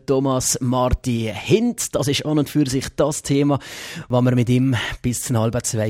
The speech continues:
hier näher wollen anschauen. Thomas Marti, die, äh, Tierliebe, die, äh, Liebe zu den Hunden im Speziellen, die hat euch ganz speziell angefangen. Erzählt, wie ist das genau gelaufen?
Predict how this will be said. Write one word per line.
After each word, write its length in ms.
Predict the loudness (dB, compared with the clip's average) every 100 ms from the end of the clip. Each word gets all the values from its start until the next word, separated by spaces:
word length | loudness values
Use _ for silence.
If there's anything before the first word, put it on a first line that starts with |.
| 0
hier 140 | 0
näher 260 | -2 -4 -2
wollen 240 | 0 0
anschauen. 640 | 0 0 0 0 0 -2 -4
Thomas 340 | -2 -2 -2 -2
Marti, 460 | -2 -2 -4 -6
die, 320 | -2 0 0
äh, 240 | 0 -2 -2
Tierliebe, 720 | 2 2 4 4 2 2 -2
die, 300 | 2 2 2
äh, 100 | 2
Liebe 320 | 4 4 2
zu 200 | -2 -2
den 220 | 0 0 2
Hunden 380 | 2 4 2
im 100 | 2
Speziellen, 640 | -2 -4 -6 -2 2 2 0 -6 -16 -16 -6
die 60 | -2
hat 40 | -2
euch 140 | -2 0
ganz 280 | 0 0
speziell 520 | -2 -4 -2 0 0 0
angefangen. 560 | -2 -2 0 0 -2
Erzählt, 480 | -4 -4 -4 -2 -2
wie 80 | -2
ist 120 | -2
das 140 | -4 -2
genau 200 | 0 0
gelaufen? 400 | -2 -4 -4